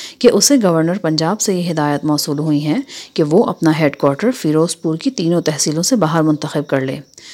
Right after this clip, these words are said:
کیونکہ فیروز پور ہیڈ ورکس اور گو-، اور گونگ نہر پاکستان کو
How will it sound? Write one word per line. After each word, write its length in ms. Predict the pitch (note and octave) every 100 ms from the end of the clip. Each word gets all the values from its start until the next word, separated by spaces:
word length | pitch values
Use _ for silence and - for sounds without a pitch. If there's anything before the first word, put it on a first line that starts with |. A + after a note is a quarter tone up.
| - -
کیونکہ 320 | - C#4 A3
فیروز 440 | D#3+ E3+ E3 B3 -
پور 140 | E3+ D#3+
ہیڈ 240 | D3+ D#3
ورکس 280 | D#3+ B3+ -
اور 200 | F3+ D#3+ D3+ - _ _ _ _ _ - F3+
گو-، 120 | G3+
اور 200 | - F#3 F3+
گونگ 220 | G#3 B3
نہر 280 | F#3+ E3 A3
پاکستان 640 | F3+ E3 E3+ - E3+ E3
کو 260 | E3 F3+